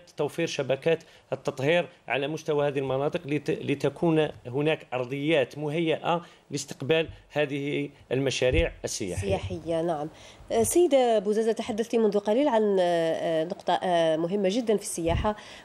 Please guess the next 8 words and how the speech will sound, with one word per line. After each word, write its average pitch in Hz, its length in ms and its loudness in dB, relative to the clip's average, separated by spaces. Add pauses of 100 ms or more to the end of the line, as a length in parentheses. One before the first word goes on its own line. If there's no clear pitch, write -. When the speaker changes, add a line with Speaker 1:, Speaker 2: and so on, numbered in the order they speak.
Speaker 2:
ولاية 185 180 6
ت-، 208 320 -4
تيبازا 202 560 0
يعني 170 360 0 (180)
تستمتع 196 680 0
بفضاءات، 175 1200 2
آه، 180 300 4
جبلية 180 680 2